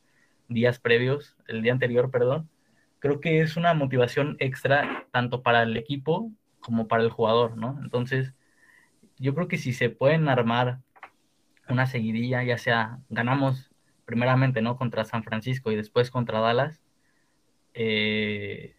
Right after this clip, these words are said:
los analistas van a estar así como de, "No, que les van a ganar otra vez Kansas City", que todo esto ya saben cómo, cómo hatean a Filadelfia. Pero yo creo que Filadelfia va a tener un poquito más de argumentos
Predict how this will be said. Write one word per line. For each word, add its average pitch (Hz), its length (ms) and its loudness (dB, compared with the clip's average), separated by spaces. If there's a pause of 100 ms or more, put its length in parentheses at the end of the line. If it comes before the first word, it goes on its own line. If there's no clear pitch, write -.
(100)
los 120 180 -6
analistas 127 420 0
van 120 140 0
a 120 40 -4
estar 117 220 0
así 110 260 -4
como 110 260 -2
de, 104 120 -4
"No, 165 360 -2
que 117 340 -4
les 107 240 -4
van 117 160 0
a 123 40 0
ganar 117 200 0
otra 113 220 -2
vez 110 220 -4
Kansas 110 320 -6
City", 165 560 -6
que 113 580 -4 (880)
todo 139 200 4
esto 135 140 -2
ya 139 120 2
saben 139 260 2
cómo, 131 360 0 (140)
cómo 123 460 -2
hatean 120 320 0
a 113 60 -4
Filadelfia. 113 520 -2 (580)
Pero 131 160 6
yo 151 100 8
creo 160 140 2
que 165 120 0
Filadelfia 131 480 4
va 139 80 2
a 139 60 -2
tener 139 160 2
un 139 80 -2
poquito 127 300 -6
más 131 240 2
de 143 60 2
argumentos 135 760 0